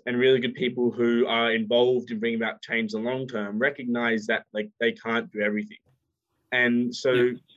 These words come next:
Speaker 1: instead of thinking, like, what needs to be done, say, like, with the permafrost, you need to think, "What contribution can I make?" And that might be a s-, quite a small contribution, but it can be part of a larger whole. And I think, like, sometimes with, like, this anxiety about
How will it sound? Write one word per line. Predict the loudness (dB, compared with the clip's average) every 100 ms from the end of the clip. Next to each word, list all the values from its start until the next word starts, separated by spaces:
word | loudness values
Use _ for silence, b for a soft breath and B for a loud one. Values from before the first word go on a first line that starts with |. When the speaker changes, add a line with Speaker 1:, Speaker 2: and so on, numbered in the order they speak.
| b -12
Speaker 1:
instead | -6 0 2
of | 2
thinking, | 0 -2 0 0
like, | -2
what | 0 -2 0
needs | -2 -2 -4
to | -6
be | -4
done, | 0 0 0
say, | -2 2 2
like, | 2
with | -6
the | -12
permafrost, | -4 -2 -2 -4 -4 -4 -2
you |
need | -2 -2
to |
think, | -4 -6 -8 _ _ _
"What | -2 -2 0
contribution | -4 -4 0 0 0 -2 -4 -6
can | -4 0
I | 2 2
make?" | 0 -2 -6 _ -4
And | 0 0 -4 -2
that | -2 0
might | -2
be | 2 0
a |
s-, | 0 -6 _ _
quite | -2
a | -2
small | 0 0
contribution, | 0 -4 -8 -8 -4 -4
but | -4
it |
can | -4 -6
be | -6
part | -2 0 0 -2
of | -2 0
a | 0
larger | 0 0 0 -2 -8 -4
whole. | -2 -2 -4 -16 _ _ _ _
And | -2 -2
I | -2
think, | -2 -2
like, | 0 -2
sometimes | -4 -8 -6 -2 -2 -2 -4
with, | -2
like, | -2
this | -4 -6
anxiety | -4 -4 0 0
about | 0 -2